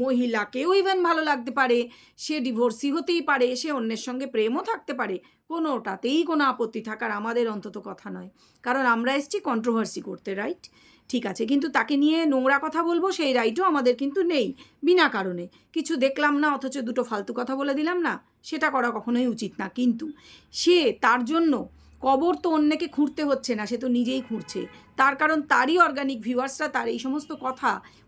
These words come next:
ওই মেয়েটি যার সম্বন্ধে অনেক উল্টোপাল্টাই কথা তার প্রেমিক বলেছে, এবং, আহ, সেগুলো কিন্তু সে অনেক প্রমাণও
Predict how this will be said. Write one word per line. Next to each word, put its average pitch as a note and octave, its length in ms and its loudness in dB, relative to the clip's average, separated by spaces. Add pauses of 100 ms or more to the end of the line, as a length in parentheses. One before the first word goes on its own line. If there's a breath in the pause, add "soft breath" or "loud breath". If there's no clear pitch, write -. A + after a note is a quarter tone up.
ওই D4+ 80 0 (160)
মেয়েটি C#4+ 280 0 (100)
যার A#3+ 200 0
সম্বন্ধে C#4 340 -2 (100)
অনেক C4 200 -4
উল্টোপাল্টাই C4 580 -2
কথা C4 160 -6 (100)
তার B3+ 140 2 (140)
প্রেমিক C4+ 320 2
বলেছে, A3+ 400 -2 (540 soft breath)
এবং, B3+ 280 4 (160)
আহ, B3+ 360 -4
সেগুলো C#4 340 -2
কিন্তু C#4+ 240 -2
সে D4+ 160 -4
অনেক C4 220 -4
প্রমাণও B3+ 320 2